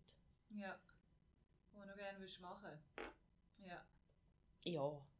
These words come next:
Speaker 2: also, würde machen. Eben, ich, ich, dann studiere ich wieder am Schreiben rum, dann studiere ich wieder. <laughs>
Speaker 1: Ja.
Speaker 2: Ja, also schon. Und wenn ich dann wieder einmal kann auftreten zum Singen, das wär schön.
Speaker 1: Mhm.
Speaker 2: Ich habe meinen letzten Gesangsauftritt in der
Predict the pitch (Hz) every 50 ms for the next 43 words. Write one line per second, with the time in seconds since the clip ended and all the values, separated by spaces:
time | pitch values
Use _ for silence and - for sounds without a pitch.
0 | - - - - - 170 151 - - - - - - - - - 170 185 180 -
1 | - 175 151 151 151 - - 175 175 185 233 240 233 226 220 - - - - -
2 | - - - - - - - - - - 202 196 185 - - - - - 208 202
3 | 208 208 202 202 202 196 202 202 202 190 190 196 - - 190 208 214 226 226 226
4 | 220 220 214 214 208 208 208 190 185 180 - - 202 196 - 196 190 190 185 196
5 | 185 170 185 180 - 208 202 - - 247 233 - - 254 247 - - - 220 240
6 | - - - - - - - 165 165 151 143 151 170 170 - - 170 - - 117
7 | - - 175 - - 190 170 175 185 202 - 202 185 175 - - - - - -
8 | - - - - - - - - - - - - - - - - - - - -
9 | 170 185 196 202 214 220 220 214 214 208 202 196 202 196 202 185 190 185 185 185
10 | 180 180 - 190 190 190 196 214 208 - - - 190 185 180 180 - 185 180 -
11 | - 175 - - 190 185 208 233 214 196 165 - - 170 - - 151 160 156 156
12 | - 147 147 156 185 196 185 175 170 170 170 170 - - - - - 202 202 196
13 | 196 190 185 175 180 185 202 196 - - - 214 214 - - - 190 185 190 190
14 | - - 202 196 202 - - 185 202 196 196 - - 180 175 - - -